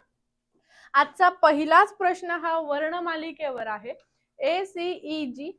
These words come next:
एच जे एल एन ओ क्यू एस यू प्रश्नचिन्ह सीई जी आय. ऑप्शन दिलेला आहे यू डब्ल्यू एक्स वाय ए, व्ही एक्स झेड ए,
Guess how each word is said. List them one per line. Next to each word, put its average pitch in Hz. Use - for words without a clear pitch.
एच 294
जे 262
एल 226
एन 254
ओ 349
क्यू 359
एस 254
यू 254
प्रश्नचिन्ह 277
सीई 311
जी 247
आय. 262
ऑप्शन 359
दिलेला 302
आहे 262
यू 285
डब्ल्यू 294
एक्स 269
वाय 240
ए, 262
व्ही 277
एक्स 277
झेड 226
ए, 285